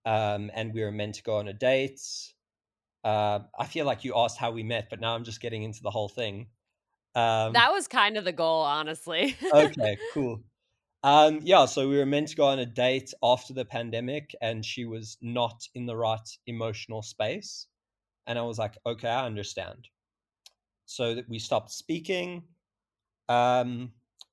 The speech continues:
Speaker 1: and then about a year ago, I started becoming friends with her friends. It was completely unintentional. Um, and my friend,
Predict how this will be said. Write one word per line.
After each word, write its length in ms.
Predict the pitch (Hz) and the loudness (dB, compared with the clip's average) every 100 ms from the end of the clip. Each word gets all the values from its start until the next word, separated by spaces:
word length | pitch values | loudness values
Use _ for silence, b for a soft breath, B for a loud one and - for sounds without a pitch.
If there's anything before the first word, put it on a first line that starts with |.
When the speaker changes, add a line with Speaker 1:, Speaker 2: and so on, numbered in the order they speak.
| _ | _
Speaker 1:
and 200 | 127 127 | -6 -2
then 560 | 131 131 135 135 135 135 | 0 2 2 -2 -4 -6
about 280 | 127 127 127 | -2 2 2
a 40 | 117 | 0
year 340 | 120 139 139 | -2 0 2
ago, 540 | 135 131 131 131 131 - | 0 2 4 4 2 -2
I 160 | 120 120 | -4 -4
started 480 | - 123 127 123 | -2 -2 -4 -6
becoming 380 | 127 120 120 113 | -8 -4 -4 -6
friends 380 | 110 131 123 113 | -6 -4 -4 -8
with 100 | 113 - | -10 -2
her 180 | 139 | -2
friends. 640 | 143 147 139 139 135 131 - | -2 0 0 0 -6 -10 -14
It 60 | _ | _
was 240 | 120 110 - | -12 -12 -12
completely 580 | - 131 - 139 139 123 | -8 -8 -4 -6 -4 -4
unintentional. 920 | 110 104 101 - 101 101 101 104 135 _ _ _ _ _ _ _ _ _ _ | -4 -4 -6 -8 -8 -10 -10 -10 -10 _ _ _ _ _ _ _ _ _ _
Um, 600 | 113 110 110 107 107 107 107 _ _ _ _ - _ _ _ _ - | -4 -2 -2 -2 -6 -8 -14 _ _ _ _ -20 _ _ _ _ -4
and 720 | 120 120 120 120 120 117 113 - _ _ - | -2 0 -2 -4 -6 -10 -14 -20 _ _ -8
my 260 | 117 123 | -2 0
friend, 600 | 123 - 131 127 123 120 | -2 -2 0 0 -4 -8